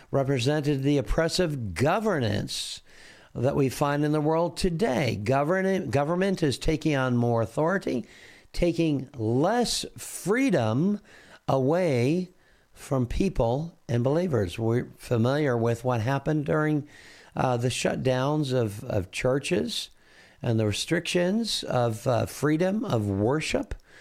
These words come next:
freedom of expression, freedom of, uh, sharing, uh, one's faith in public places. We're seeing that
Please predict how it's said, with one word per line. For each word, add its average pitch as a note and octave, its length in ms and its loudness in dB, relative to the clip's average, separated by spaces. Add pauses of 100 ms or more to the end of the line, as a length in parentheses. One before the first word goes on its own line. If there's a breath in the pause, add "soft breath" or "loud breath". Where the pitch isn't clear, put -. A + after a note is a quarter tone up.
(200 loud breath)
freedom D#3 500 0
of B2+ 140 0
expression, D3+ 1040 0 (560 loud breath)
freedom E3+ 640 0
of, C3 540 0
uh, A2+ 200 0
sharing, F#3 680 0 (340 loud breath)
uh, A#2+ 420 2
one's B2 280 0
faith G3 600 0
in A2+ 260 0
public D#3 600 -2 (120)
places. F3 720 0
We're C#3+ 120 2
seeing F#3 500 0
that F3 460 0